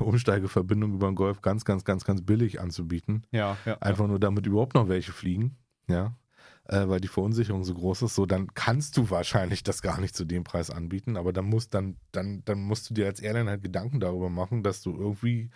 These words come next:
Speaker 1: bereit sein musst, höhere, also Milliardenverluste einzufliegen. So, es gibt,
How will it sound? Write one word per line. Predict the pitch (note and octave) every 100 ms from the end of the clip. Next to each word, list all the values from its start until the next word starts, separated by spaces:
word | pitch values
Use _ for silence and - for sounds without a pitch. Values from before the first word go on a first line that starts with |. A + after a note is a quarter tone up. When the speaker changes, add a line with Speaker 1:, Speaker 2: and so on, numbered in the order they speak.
| - - _
Speaker 1:
bereit | G2 F2+ F2+
sein | A2+ A2
musst, | G#2+ - -
höhere, | A2+ A2 A2 A2+ A2+
also | G2 F2+
Milliardenverluste | F#2+ F#2 F2+ A#2 A#2 - F#2+ G2+ -
einzufliegen. | F#2+ G#2 - - - F2 F2 _ - - -
So, | -
es | G2 -
gibt, | A#2+